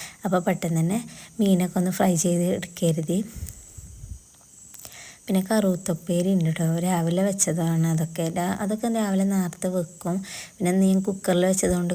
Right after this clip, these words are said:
കുറച്ചൊന്ന് വേവേറി. പിന്നെ മുരിങ്ങ താളിച്ചതുണ്ട്, പിന്നെ സാമ്പാറും ഉണ്ടായിരുന്നു കേട്ടോ കുറച്ച്. അപ്പോൾ ഞങ്ങൾ, ഞാൻ മുരിങ്ങ താളിപ്പും മീൻ പൊരിച്ചതും ചമ്മന്തി ഉപ്പേരിയൊക്കെ കൂട്ടി കഴിച്ചു. അങ്ങനെ മൂത്തച്ഛനും ഓലൊക്കെ ഫുഡ് കഴിച്ചു. ഇന്നുമോൾ ആ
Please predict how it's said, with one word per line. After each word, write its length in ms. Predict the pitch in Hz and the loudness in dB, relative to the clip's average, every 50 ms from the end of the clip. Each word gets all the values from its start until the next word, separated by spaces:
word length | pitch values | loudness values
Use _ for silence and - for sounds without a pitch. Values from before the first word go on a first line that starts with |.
| 175 | -2
കുറച്ചൊന്ന് 440 | - 175 175 - - - 190 190 190 190 190 | -4 -6 -6 -4 -2 0 2 2 4 4 4
വേവേറി. 500 | 185 180 170 165 175 175 170 165 175 185 190 | 2 2 0 0 0 0 0 0 0 0 0
പിന്നെ 140 | 185 175 190 214 | 0 0 0 0
മുരിങ്ങ 300 | 247 247 220 190 180 175 170 180 | 0 0 0 0 0 0 0 0
താളിച്ചതുണ്ട്, 760 | 170 160 165 160 156 - 160 160 175 185 180 170 170 175 196 254 - - - - - - - | 0 0 -2 -2 -2 -4 -2 -2 -2 -2 -2 -2 -2 -2 -2 -4 -6 -10 -16 -20 -20 -20 -10
പിന്നെ 180 | - 196 185 190 - | -6 -4 -2 -2 0
സാമ്പാറും 600 | - 220 208 196 196 185 175 175 175 180 180 190 208 208 | 0 0 0 2 2 2 2 0 0 0 0 0 0 0
ഉണ്ടായിരുന്നു 300 | 185 165 165 156 160 160 | 2 2 2 2 0 0
കേട്ടോ 100 | 170 160 170 | -2 -2 -2
കുറച്ച്. 280 | 165 165 160 - - - 160 | -2 -2 -4 -4 -4 -4 -4
അപ്പോൾ 160 | 160 - 175 170 175 | -4 -4 -6 -6 -4
ഞങ്ങൾ, 200 | 175 170 165 160 196 269 285 - - - - - - - - - - - - - 240 | -2 -2 -2 -2 -2 -4 -6 -12 -16 -16 -16 -16 -14 -16 -16 -18 -18 -20 -6 0 2
ഞാൻ 120 | 202 185 185 208 240 | 4 4 4 4 4
മുരിങ്ങ 260 | 247 220 196 185 180 170 170 | 2 2 0 0 0 0 0
താളിപ്പും 420 | 170 170 165 160 165 185 185 185 180 | 0 0 0 -2 -2 0 0 0 0
മീൻ 200 | 180 175 175 165 165 | 0 0 0 0 0
പൊരിച്ചതും 500 | 175 160 - - - 170 160 160 185 175 160 - | 0 0 -2 -2 -2 0 0 0 -2 -4 -4 -2
ചമ്മന്തി 500 | - 180 170 165 165 165 160 160 160 165 170 160 | -2 -2 0 0 0 0 0 0 0 0 -2 -4
ഉപ്പേരിയൊക്കെ 440 | - - 190 170 160 170 160 175 170 160 | -4 -2 -2 0 0 0 0 -2 -4 -4
കൂട്ടി 200 | - 170 156 160 156 - | -4 -4 -4 -4 -4 -2
കഴിച്ചു. 300 | 175 170 156 165 - - 170 | -2 -4 -4 -4 -4 -4 -4
അങ്ങനെ 180 | 170 175 170 175 175 | -2 -2 -2 0 0
മൂത്തച്ഛനും 560 | 175 170 160 170 175 160 - 185 175 185 180 175 | 0 0 0 0 -2 -2 -2 0 0 0 0 0
ഓലൊക്കെ 260 | 170 175 190 190 196 202 - | -2 -2 -2 -4 -4 -6 -4
ഫുഡ് 240 | - 202 165 156 185 170 180 | -2 -2 0 0 0 -2 -2
കഴിച്ചു. 400 | 180 170 160 - - - 165 175 233 - - - - - - - - - - - - - - - - - - - - - - - - - - - - - - - - - - - - - - - - - - - - - - - - - - - - - - - - - - - - - - - - - - - - - - - - - - - - - - - - - - - - - - - - - - - - - - - | -2 -4 -4 -4 -4 -2 -2 0 -2 -4 -8 -16 -20 -20 -20 -20 -20 -20 -20 -20 -20 -20 -20 -20 -20 -20 -20 -20 -20 -20 -20 -20 -18 -12 -8 -6 -4 -4 -4 -6 -8 -14 -16 -20 -20 -20 -20 -20 -20 -20 -18 -16 -16 -16 -18 -20 -20 -20 -18 -16 -16 -16 -16 -18 -20 -20 -20 -20 -20 -20 -20 -20 -20 -20 -20 -20 -20 -20 -20 -20 -20 -20 -20 -20 -20 -20 -20 -20 -20 -20 -20 -20 -20 -20 -20 -20 -20 -20 -18 -12 -10 -8 -4 0
ഇന്നുമോൾ 320 | 220 196 208 196 190 185 196 | 0 2 2 4 4 4 4
ആ 60 | 214 | 4